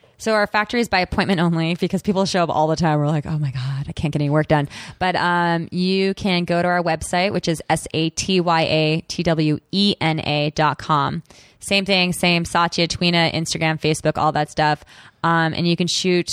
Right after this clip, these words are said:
us an email on any of those platforms, I think. Well, not Instagram. I guess you can direct message on Instagram, but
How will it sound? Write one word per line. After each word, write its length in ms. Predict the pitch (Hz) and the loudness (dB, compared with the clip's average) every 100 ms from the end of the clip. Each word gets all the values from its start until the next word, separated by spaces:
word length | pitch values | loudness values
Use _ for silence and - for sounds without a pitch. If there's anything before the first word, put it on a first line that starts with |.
| - - | -8 -4
us 160 | 165 - | -4 -2
an 80 | |
email 640 | 160 180 185 185 180 175 - | -2 0 2 2 4 2 0
on 120 | 160 160 | -2 0
any 320 | 165 190 185 | 0 2 2
of 120 | 175 | 2
those 200 | 160 156 | 0 -2
platforms, 760 | - 165 135 - 151 139 139 151 | -2 -2 -2 -2 -2 -2 -4 -6
I 80 | 147 | -8
think. 220 | - 143 | -6 -2
Well, 100 | 156 | -2
not 140 | 156 - | -2 -4
Instagram. 460 | 151 - 139 117 | -6 -6 -6 -6
I 60 | - | 0
guess 140 | 196 | 0
you 40 | 226 | 0
can 80 | 233 | 0
direct 260 | 190 160 | 0 0
message 240 | 147 147 - | -4 -6 -8
on 100 | - | -8
Instagram, 380 | 143 - 151 151 | -8 -6 -4 -2
but 160 | 180 | -4